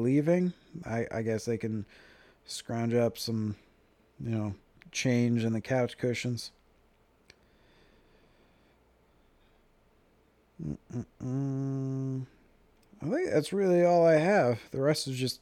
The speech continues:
kinda Chelsea nonsense because I'm a Chelsea man.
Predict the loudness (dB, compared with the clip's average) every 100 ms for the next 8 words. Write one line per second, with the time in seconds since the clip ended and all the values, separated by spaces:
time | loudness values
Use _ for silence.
0 | _ -2 0 -2 -2 0 0 0 0 2
1 | 0 -2 -2 -4 -6 -8 -4 -4 -6 -12
2 | -20 -20 -20 -20 _ -8 -4 -4 0 2
3 | 2 0 0 0 0 0